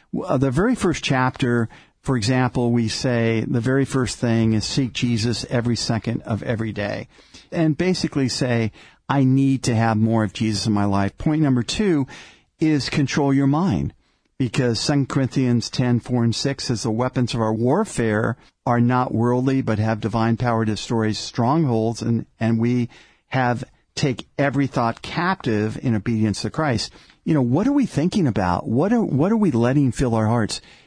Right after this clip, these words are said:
And I have to say, you know, don't spend a lot of time looking at news. Uh, to, you know, I mean, look at, know what's going on. I mean, don't put your head in the sand. Have a, a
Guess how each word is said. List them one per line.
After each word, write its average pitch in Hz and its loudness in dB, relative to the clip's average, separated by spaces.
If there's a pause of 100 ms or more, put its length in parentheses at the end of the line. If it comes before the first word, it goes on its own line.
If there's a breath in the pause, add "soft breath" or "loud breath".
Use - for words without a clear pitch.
(120 loud breath)
And 151 0
I 196 2
have 262 2
to 170 0
say, 185 0
you 139 2
know, 131 2 (160)
don't 208 2
spend 226 2
a 196 2
lot 190 2
of 175 -2
time 180 2
looking 170 0
at 123 0
news. 147 0 (380 soft breath)
Uh, 110 2
to, 160 0
you 165 4
know, 151 4
I 151 2
mean, 139 4
look 143 0
at, 139 0 (360 loud breath)
know 165 4
what's 392 0
going 233 2
on. 156 0
I - 0
mean, 139 2
don't 143 0
put - 0
your 170 2
head 151 2
in 160 2
the 151 2
sand. 113 0 (320 loud breath)
Have 180 2
a, 135 2
a 123 2